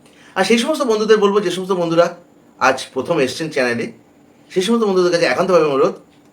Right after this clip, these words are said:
চ্যানেলটি তাড়াতাড়ি সাবস্ক্রাইব করে দিন এবং সেই সঙ্গে বেল আইকন on করে দিন। তো চলুন বন্ধুরা, আজকে আলোচনা শুরু করা যাক।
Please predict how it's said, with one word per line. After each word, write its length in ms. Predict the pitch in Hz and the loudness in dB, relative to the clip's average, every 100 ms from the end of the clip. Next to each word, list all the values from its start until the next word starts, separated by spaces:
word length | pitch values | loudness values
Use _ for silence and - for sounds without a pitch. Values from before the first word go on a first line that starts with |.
| _ _ - | _ _ -6
চ্যানেলটি 280 | 120 120 127 117 | -4 -2 -2 0
তাড়াতাড়ি 300 | 107 113 - - _ _ - | 0 -2 -6 -12 _ _ -4
সাবস্ক্রাইব 340 | 117 143 156 160 | -2 0 0 0
করে 100 | 156 | -4
দিন 80 | 160 - | -6 -10
এবং 120 | 113 110 | -12 -8
সেই 100 | 110 | -8
সঙ্গে 140 | 113 110 | -6 -4
বেল 120 | 98 | -4
আইকন 180 | 95 160 160 104 | -4 -6 -6 -4
on 80 | 131 113 | -4 -4
করে 120 | 80 - | -10 -12
দিন। 80 | - _ _ _ _ _ _ - - _ _ - | -20 _ _ _ _ _ _ -20 -20 _ _ -2
তো 60 | 180 | 6
চলুন 180 | 233 240 151 | 6 6 2
বন্ধুরা, 240 | 104 90 - - _ _ _ _ | 0 -2 -6 -16 _ _ _ _
আজকে 180 | 120 123 143 | -4 -2 0
আলোচনা 220 | 139 175 - | 0 0 -4
শুরু 120 | 254 220 | -2 -2
করা 140 | - | -2
যাক। 120 | - | -4